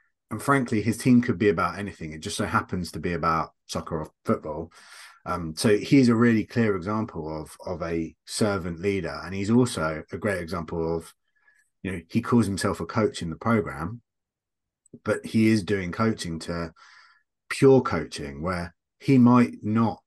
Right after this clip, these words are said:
have any subject matter expertise, but he knows the questions to ask to draw that out from those that do around him. So, um,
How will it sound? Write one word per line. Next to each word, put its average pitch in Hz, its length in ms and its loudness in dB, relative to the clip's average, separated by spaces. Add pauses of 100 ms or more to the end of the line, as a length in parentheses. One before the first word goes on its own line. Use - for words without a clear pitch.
have 107 320 -2
any 87 420 -6
subject 85 440 -4
matter 90 300 -6
expertise, - 840 -2 (680)
but - 120 -8
he 117 160 6
knows 104 240 2
the 92 60 -6
questions 92 480 -4
to 92 160 -4
ask 95 260 -6
to 82 80 -8
draw 95 280 -4
that 85 160 -8
out 90 200 -4
from 87 160 -8
those 90 240 -4
that 82 160 -12
do 87 200 -4
around 85 360 -6
him. - 200 -16
So, 82 260 -8 (760)
um, 80 380 -4